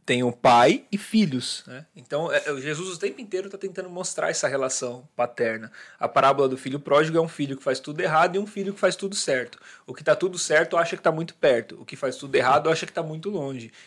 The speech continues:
E o pai reúne os dois e fala assim: é o seguinte, você que faz tudo errado, não acumula os seus débitos.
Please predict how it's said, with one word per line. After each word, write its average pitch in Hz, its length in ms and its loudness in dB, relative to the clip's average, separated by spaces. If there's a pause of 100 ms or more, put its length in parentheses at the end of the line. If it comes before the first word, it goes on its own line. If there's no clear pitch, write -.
E 196 100 -4
o 208 80 -4
pai 180 300 6
reúne 156 480 -2
os 180 100 -6
dois 160 300 0
e 208 40 -12
fala 208 140 -2
assim: 190 200 -6
é - 20 -8
o 147 40 -8
seguinte, 190 520 -12 (200)
você 139 280 -4
que - 80 -8
faz 156 180 2
tudo 151 220 -4
errado, 131 520 4
não 151 320 0
acumula 202 440 -4
os 170 80 -8
seus 175 180 -4
débitos. 120 540 -6